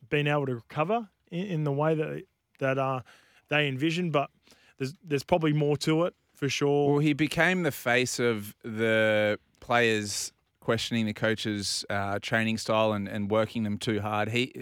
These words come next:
Speaker 2: for whatever reason, he became the face of that.
Speaker 1: Yep.
Speaker 2: Um, and it was being shopped around. So th-, the chances that he stays at the club now, you'd have to think slim.
Speaker 1: Oh, yeah, yeah. There's no way he stays. And if he does, he's obviously just,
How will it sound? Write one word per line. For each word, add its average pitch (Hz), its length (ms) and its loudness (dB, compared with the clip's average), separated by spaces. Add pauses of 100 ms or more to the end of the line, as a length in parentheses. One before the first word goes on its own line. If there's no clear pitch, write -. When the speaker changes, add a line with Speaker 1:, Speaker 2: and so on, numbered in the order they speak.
(160)
Speaker 2:
for 120 140 -4
whatever 117 300 2
reason, 113 320 0
he 110 140 0
became 107 340 -4
the 98 60 -8
face 110 360 -4
of 90 120 -10
that. 104 300 -4 (140)
Speaker 1:
Yep. 135 220 0 (320)
Speaker 2:
Um, 107 320 -2
and 110 100 -2
it 107 80 0
was 101 220 -6 (100)
being 113 220 0
shopped - 320 -4
around. 110 280 0
So 110 200 0
th-, 107 100 -8 (320)
the 120 80 -10
chances 123 440 0
that 110 100 0
he 117 140 0
stays 113 300 0
at 98 80 -4
the 110 80 -6
club 110 240 -4
now, 127 140 -4
you'd 139 140 -4
have 113 160 -6
to - 80 -20
think 95 220 -20
slim. 175 220 -12
Speaker 1:
Oh, 160 140 8
yeah, 127 200 4
yeah. 113 220 -4
There's 127 160 -4
no 160 200 4
way 123 200 2
he 117 60 -2
stays. 117 320 -4
And 123 80 -4
if 123 80 -6
he 127 80 -6
does, 120 300 -4
he's 113 120 -8
obviously 123 300 -4
just, 120 320 -10